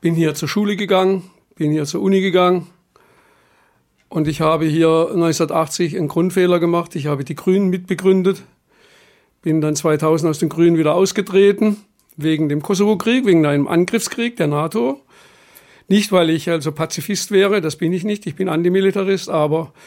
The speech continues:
das konnte ich nicht mitmachen, saß zwanzig Jahre im Gemeinderat der Stadt Karlsruhe für die grüne Liste, nicht für die Grünen. Und die grüne Liste ist älter als die Grünen, die gab's also vor neunzehnhundertachtzig.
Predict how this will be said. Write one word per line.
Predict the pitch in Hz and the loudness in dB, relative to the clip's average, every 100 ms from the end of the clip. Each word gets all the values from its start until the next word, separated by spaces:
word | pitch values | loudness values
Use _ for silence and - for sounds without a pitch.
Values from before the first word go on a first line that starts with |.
| - - | -18 -10
das | 180 | -6
konnte | - 160 | -2 -2
ich | 139 | -2
nicht | 151 | -2
mitmachen, | 165 - 185 180 175 | -2 0 0 2 0
saß | - 160 - | -2 -4 -2
zwanzig | 160 156 156 | -2 -2 -2
Jahre | 160 | -4
im | 156 | -2
Gemeinderat | 151 160 180 185 185 185 - | 0 0 2 2 2 0 -4
der | 175 160 | -6 -6
Stadt | 175 - | -6 -2
Karlsruhe | 190 165 - 170 | -2 -2 -2 -2
für | 165 | -2
die | 143 | -2
grüne | - 175 196 | 2 4 4
Liste, | 233 - - - - _ _ | 2 0 -2 -8 -14 _ _
nicht | - | -8
für | 208 | -6
die | 208 | -6
Grünen. | 226 196 160 143 - - - - - - - - | 0 2 4 2 -8 -20 -20 -20 -20 -20 -20 -10
Und | 147 | -8
die | |
grüne | 151 160 151 | -2 0 2
Liste | 147 147 170 | 0 -2 -4
ist | 127 | 0
älter | 160 170 175 | 2 4 2
als | 185 - | -2 -4
die | 190 | -10
Grünen, | 190 226 240 | -6 -4 -2
die | 170 | -4
gab's | 160 151 175 | -6 -4 -6
also | 143 | -4
vor | 160 151 | 0 2
neunzehnhundertachtzig. | 165 165 185 180 185 185 - 190 - | 2 0 0 0 -2 -4 -4 -4 -6